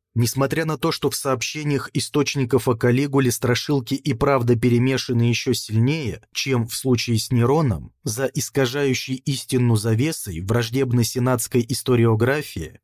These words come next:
остаётся очевидным, что Калигула очень быстро отошёл от идеалов Августовской империи, и почти три года Рим для элиты находился под мрачным колпаком. Калигула беспощадно расправился с предполагаемыми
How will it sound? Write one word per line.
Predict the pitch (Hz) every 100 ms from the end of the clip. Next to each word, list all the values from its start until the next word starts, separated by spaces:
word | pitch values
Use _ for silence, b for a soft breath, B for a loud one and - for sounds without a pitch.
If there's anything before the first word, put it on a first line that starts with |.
| -
остаётся | 127 - 135 175 165 156
очевидным, | 127 - 127 165 127 92 71 _ -
что | - - 143
Калигула | 120 139 170 180 185 180
очень | 147 131 - 120
быстро | 120 143 - 131
отошёл | 117 123 117 135 131 -
от | 143 117
идеалов | - 123 101 123 143 147 - -
Августовской | 131 143 143 - 139 - 156 156
империи, | 170 175 131 85 80 - _ -
и | 135
почти | 151 135 - 139
три | 123 117
года | 110 151 107 85
Рим | 110 131 165
для | 147 147 135
элиты | 123 160 -
находился | 175 170 156 117 143 - 156
под | - 147
мрачным | 139 104 92 - 120
колпаком. | 113 123 113 139 - 90 76 - -
Калигула | 139 127 160 143 101 90
беспощадно | 123 - 139 - 160 170 185
расправился | 170 - - 147 160 -
с | 160
предполагаемыми | - 143 - 135 120 113 131 151 127 101 80